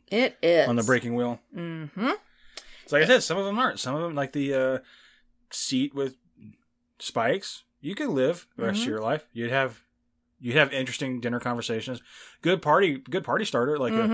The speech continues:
Speaker 2: a good opener.
Speaker 1: Yeah.
Speaker 2: You know, like, "Oh, baby, I bet
Speaker 1: Way to
Speaker 2: you're,
Speaker 1: break the ice.
Speaker 2: bet you're wondering why I'm walking like this."
Speaker 1: <laughs>
Speaker 2: You know, type of thing. But so, and some of them are meant to, like, "Yeah, at the end, you're gonna fucking die."
Speaker 1: Yeah,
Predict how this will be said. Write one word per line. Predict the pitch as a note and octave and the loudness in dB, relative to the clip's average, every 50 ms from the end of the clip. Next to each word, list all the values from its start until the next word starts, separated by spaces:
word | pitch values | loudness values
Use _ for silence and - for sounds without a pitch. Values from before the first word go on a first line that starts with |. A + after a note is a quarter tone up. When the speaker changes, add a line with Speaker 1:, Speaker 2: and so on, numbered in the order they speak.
| A#3 C#4 | 2 0
Speaker 2:
a | E4+ G4 - - - _ _ | 0 -4 -8 -16 -20 _ _
good | - D3 C#3+ | 0 2 4
opener. | - - F3 E3 D#3 D3 E3 E3+ _ | 6 4 4 4 0 -4 -4 -4 _
Speaker 1:
Yeah. | - F#3 G#3+ G#3+ G#3+ _ _ | -2 -2 -2 -2 -4 _ _
Speaker 2:
You | - A2+ | -6 -4
know, | A#2 C3+ D3 | -2 -2 -2
like, | C#3 B2 D3+ | 0 2 4
"Oh, | E3+ D#3+ A#2+ | 6 6 6
baby, | G#2 A#2+ B2 C3 B2+ | 4 2 2 2 2
I | A#2+ A#2+ A#2 | 2 2 0
bet | - | 0
Speaker 1:
Way | E3 F#3 G#3 | 2 2 2
to | G#3 G#3 | 2 2
Speaker 2:
you're, | D#3+ | 2
Speaker 1:
break | G#3 A3+ A#3 - | 2 2 2 0
the | - - | -2 0
ice. | G#3+ C4 A3+ E3 - - - | 0 0 0 -2 -6 -6 -2
Speaker 2:
bet | - C#3 B2 | -2 0 0
you're | - B2 | 0 0
wondering | B2 C#3 C#3 B2+ C3 | 0 0 2 2 0
why | C3+ | 0
I'm | B2 A2+ | 0 2
walking | A2 C3+ E3 E3+ - A#2+ | 4 6 6 4 4 -2
like | G2+ F#2 - | -10 -8 -8
this." | G2 F2+ F2 - - - | -8 -8 -8 -4 0 2
Speaker 1:
<laughs> | C#4+ - - - D4 - - | 2 2 2 0 -2 -2 0
Speaker 2:
You | - - | 0 2
know, | A2+ A2+ - | 2 2 2
type | - D#4+ - - B2 | 2 2 2 4 4
of | A#2 A2+ | 4 2
thing. | - B2 A#2 A2+ A2+ | 2 2 2 2 4
But | A#2+ A#2 A2 - - D#4+ - _ _ - E4+ - - - | 4 2 2 2 -4 -12 -14 _ _ -18 -16 -16 -14 -6
so, | - - D#3+ | -2 2 2
and | E3+ F3+ F3 - | 4 2 2 4
some | - D#3+ D#3+ | 4 4 4
of | E3 | 4
them | E3+ E3 | 2 4
are | D#3 D3+ | 2 2
meant | D#3 F3 E3+ - | 2 2 -2 0
to, | D3 | 0
like, | C#3 C3 B2+ - | 0 0 2 2
"Yeah, | C3 D3+ D#3+ D3+ D3 | 2 2 2 2 2
at | C#3+ D3 | 0 -2
the | C3+ C#3+ | -6 -8
end, | D3+ C#3+ | -8 -8
you're | B2 C3 D3 C#3 | -8 -10 -10 -10
gonna | C#3+ C#3+ | -12 -12
fucking | A#2+ - A#2+ D3+ D#3 C#3+ B2+ | -12 -12 -12 -10 -10 -8 -6
die." | C#3+ D3+ B2+ A#2 A#2+ - _ - | -4 -4 -2 -4 -4 -6 _ -10
Speaker 1:
Yeah, | - E3+ E3+ F3 F#3+ - | -8 -4 -2 0 -2 -2